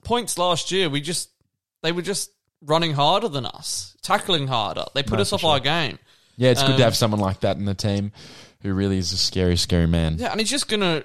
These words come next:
Speaker 1: run his line, you know, take the hit-ups when he's called upon. Otherwise, he'll make those good dummy runs and the ball go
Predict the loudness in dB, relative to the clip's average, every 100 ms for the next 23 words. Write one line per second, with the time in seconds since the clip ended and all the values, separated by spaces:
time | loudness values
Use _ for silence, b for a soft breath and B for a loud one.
0 | -4 -2 0 0 -2 0 0 0 -2 -6
1 | -6 -4 -2 -2 -6 _ -6 -4 -2 0
2 | 2 2 0 -2 -2 -2 -6 -2 -2 -2
3 | -4 -2 -2 -2 -6 b b _ -2 0
4 | 0 0 -2 -6 -8 -6 -4 -2 -4 -2
5 | -4 -2 -2 -2 -2 0 0 -2 -4 -6
6 | -4 -4 -2